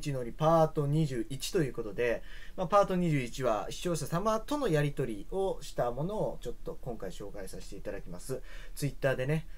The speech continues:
あの、本当にありがとうございます。僕が、まあ、以前上げた動画で、皆さんとトレードしたいですっていう形で、パラサイトコーラージのダブったものをいくつか動画で紹介して、で、持ってないものこんな感じですっていう、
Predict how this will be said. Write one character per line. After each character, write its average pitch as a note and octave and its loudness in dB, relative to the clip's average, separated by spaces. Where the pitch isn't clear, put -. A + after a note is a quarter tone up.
あ B2 -4
の、 A#2 -4
本 B2 -6
当 C3 -6
に B2+ -2
あ B2+ 0
り C#3 2
が D3+ 4
と C#3 -6
う - -4
ご - -2
ざ B2 0
い C3+ 2
ま E3 2
す。 D#3 -2
僕 E3 2
が、 A3 6
ま C#3 0
あ、 C#3+ 2
以 D#3 2
前 D#3 4
上 B2+ 2
げ B2+ -4
た C3 2
動 C3 0
画 C#3+ 2
で、 G#3 2
皆 D3+ 2
さ D#3 4
ん D3 2
と C#3 -4
ト - -2
レ F#3 4
ー - 2
ド D#3 2
し - -2
た F3+ 4
い E3+ 2
で D3 2
す G#3+ 0
っ - 0
て - -6
い B2 0
う A2+ -4
形 A#2+ -4
で、 A#2+ 2
パ C3 -4
ラ D3+ 4
サ D#3+ 2
イ D3+ 2
ト D#3 2
コ C#3+ -2
ー - -2
ラ C3+ 0
ー G#2+ -4
ジ - -6
の A2 -2
ダ C3 6
ブ F#3+ 2
っ - -4
た D3 0
も A#2+ -4
の G#2 -2
を G#2 -2
い B2 -4
く B2+ -4
つ - -6
か A2 -4
動 G#2 -4
画 G2+ -2
で G2 -2
紹 G2+ -6
介 G2+ -6
し - -10
て、 A3+ 2
で、 D#3 4
持 E3 6
っ F3+ -4
て C#3 -2
な C#3+ 0
い A3 -2
も D#3 0
の A#2+ -4
こ - -6
ん A#2+ -6
な A#2+ -2
感 A#2 -4
じ A2 -8
で G#2 -6
す D3+ -4
っ - -4
て - -8
い G2 -6
う、 E2 -8